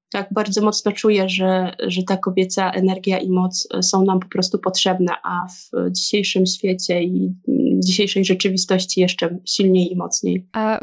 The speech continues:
Speaker 2: wracając na chwileczkę do twojego domu rodzinnego i takiej może dynamiki sił, tej mocy kobiecej, czy ta moc, e, kobieca u ciebie w domu była taką, nie wiem, mocną,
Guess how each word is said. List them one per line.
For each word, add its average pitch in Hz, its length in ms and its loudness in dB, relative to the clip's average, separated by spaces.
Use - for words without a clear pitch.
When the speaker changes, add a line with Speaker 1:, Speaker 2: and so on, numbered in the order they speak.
Speaker 2:
wracając 226 520 -4
na 226 60 -6
chwileczkę 226 380 -6
do 196 280 -4
twojego 202 280 -4
domu 214 260 0
rodzinnego 180 600 0
i 190 140 -6
takiej 175 300 -6
może 180 260 0
dynamiki 180 560 -2
sił, 170 480 -2
tej 175 140 0
mocy 190 320 0
kobiecej, 160 500 -4
czy - 120 -8
ta 175 200 -2
moc, 185 380 -4
e, 190 200 0
kobieca 190 460 -4
u 190 80 0
ciebie 185 260 -2
w 175 100 -10
domu 185 380 0
była 180 240 -2
taką, 175 500 -4
nie 170 260 -4
wiem, 156 100 -4
mocną, 170 640 -2